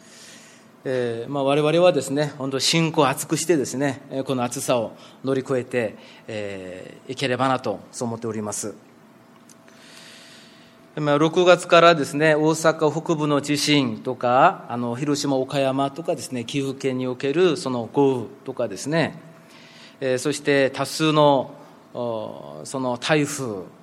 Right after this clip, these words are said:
そして二十一号の台風がですね、今接近しているようでありますけども、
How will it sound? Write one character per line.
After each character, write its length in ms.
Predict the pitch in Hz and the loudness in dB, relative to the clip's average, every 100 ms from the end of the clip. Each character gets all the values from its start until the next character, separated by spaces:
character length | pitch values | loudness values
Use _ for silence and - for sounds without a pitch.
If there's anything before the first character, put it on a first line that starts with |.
| - - | -20 -8
そ 140 | 156 | -4
し 40 | 147 | -2
て 80 | |
二 160 | 139 151 | 0 0
十 120 | 143 | -2
一 180 | 143 160 | -2 0
号 80 | 147 | 2
の 100 | 143 | 0
台 200 | 156 156 | 0 0
風 100 | 165 | 2
が 100 | 170 | 2
で 80 | 117 | 0
す 80 | |
ね、 80 | 131 | -4
今 180 | 123 120 | -2 -4
接 100 | 120 | -4
近 160 | 151 139 | -4 -2
し 60 | |
て 100 | - | 0
い 40 | 135 | 0
る 60 | |
よ 100 | 127 | 0
う 40 | 123 | 0
で 100 | 123 | 0
あ 60 | |
り 80 | 135 | 0
ま 120 | 143 | 0
す 100 | 143 | -2
け 100 | 147 | -4
ど 100 | 123 | -4
も、 340 | 120 151 208 | 0 0 0